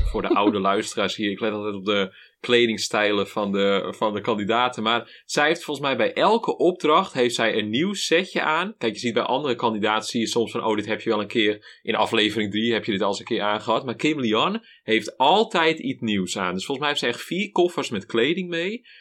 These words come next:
Speaker 1: Dus ik denk ook van, ja, dan verwacht je ook al een beetje in het begin misschien dat je ver komt.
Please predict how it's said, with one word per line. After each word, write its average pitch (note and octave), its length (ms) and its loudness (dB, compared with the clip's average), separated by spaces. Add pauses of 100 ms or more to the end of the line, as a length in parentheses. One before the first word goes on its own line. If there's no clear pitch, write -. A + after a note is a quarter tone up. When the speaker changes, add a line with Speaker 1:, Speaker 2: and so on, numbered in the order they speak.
(180)
Speaker 1:
Dus A2 120 -6
ik A#2+ 100 4
denk B2+ 60 2
ook C3+ 120 2
van, - 120 -4
ja, - 260 0 (300)
dan G2+ 180 -2
verwacht A#2 400 2
je - 80 0
ook G2 180 0
al A2 80 -2
een G2+ 80 -2
beetje A2 320 0
in A2 80 -6
het G#2+ 80 -6
begin C3 300 -4
misschien B2 280 -4
dat A2+ 140 0
je A#2+ 80 -12
ver A2+ 320 0
komt. E3 480 -2